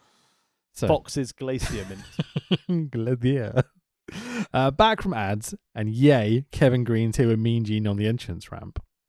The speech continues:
Speaker 1: I got hyped to start with. Green cuts a tame promo on Mongo, and I'm like, "What's happened? Where's our funniness?" And then Green says, "We're,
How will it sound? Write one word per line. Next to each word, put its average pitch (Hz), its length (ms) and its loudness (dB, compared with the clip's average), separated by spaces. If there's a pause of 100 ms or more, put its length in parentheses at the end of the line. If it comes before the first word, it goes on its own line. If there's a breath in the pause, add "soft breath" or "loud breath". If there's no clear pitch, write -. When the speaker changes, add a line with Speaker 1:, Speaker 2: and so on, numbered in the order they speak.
(720)
Speaker 1:
I 160 80 0
got 233 180 -4
hyped - 360 2
to 113 80 -2
start 120 360 0
with. 87 200 -16 (1500)
Green 269 320 2
cuts - 400 -4
a 156 60 -2
tame 294 480 -2
promo 131 540 0
on 131 140 0
Mongo, 90 500 -2
and 175 100 4
I'm 165 100 0
like, 160 280 -2 (440)
"What's 277 180 -6
happened? 202 680 0
Where's 247 360 -2
our 269 300 -2 (200)
funniness?" 294 840 -2 (120)
And 180 180 4
then 214 360 -2 (260)
Green 233 320 0
says, 156 380 2 (480)
"We're, 185 160 0